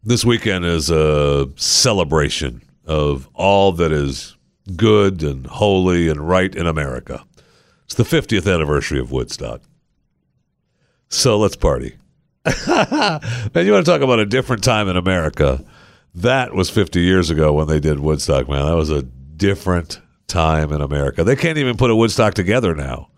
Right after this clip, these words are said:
I mean, they tried and tried to put it together and no, to no avail. But that was a big, big deal in nineteen sixty-nine. I mean, that,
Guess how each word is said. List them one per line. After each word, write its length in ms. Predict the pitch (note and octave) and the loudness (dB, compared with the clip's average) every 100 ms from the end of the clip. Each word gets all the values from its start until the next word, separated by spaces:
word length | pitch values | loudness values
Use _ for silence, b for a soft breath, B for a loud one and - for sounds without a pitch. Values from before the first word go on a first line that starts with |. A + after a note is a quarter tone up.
| b b b b b _ | b b b b b _
I 60 | F2 | -2
mean, 80 | F2+ | 0
they 120 | G2 | 0
tried 420 | - A2+ G2+ G2+ | 0 2 4 2
and 100 | F#2+ | 0
tried 260 | - G#2+ G2+ | 0 2 2
to 60 | |
put 140 | F2 G#2 | 0 -2
it 80 | E2+ | 0
together 400 | E2+ G2 G2 F2 | 0 2 2 2
and 140 | D#2 | 0
no, 180 | F2 F2+ | 0 0
to 220 | - F2+ | -2 -6
no 380 | D#2 F2+ G2 F#2+ | -2 2 2 2
avail. 580 | F2 F2 D#2+ C#2+ B1+ B B B B - | 2 2 2 0 -2 B B B B 0
But 160 | F#2 | 2
that 160 | G2 A2+ | 2 2
was 160 | F#2+ | 2
a 80 | F2 | 0
big, 800 | C#2+ C#2+ E2 A2 A2 G#2+ A2 F#2+ - _ F2 E2+ | -2 -8 -2 0 0 0 -2 -2 -6 _ -8 0
big 480 | G2+ F#2+ F2+ E2+ - _ _ E2+ | 2 2 -2 -4 -8 _ _ -6
deal 520 | D#2+ E2+ C#2+ C2 B1 _ - | 0 0 0 -2 -6 _ -14
in 120 | D#2 - | -14 -10
nineteen 480 | D2+ D#2 - D#2+ D2 | -8 -8 -6 -8 -6
sixty-nine. 840 | - D2+ - D2+ C2+ C2+ B1+ B1+ _ _ _ _ _ - | -6 -6 -6 -6 -4 -4 -6 -10 _ _ _ _ _ -4
I 100 | F2+ | -2
mean, 320 | E2+ E2+ E2 F2 _ _ | 0 -2 -4 -10 _ _
that, 260 | - G#2+ | -2 0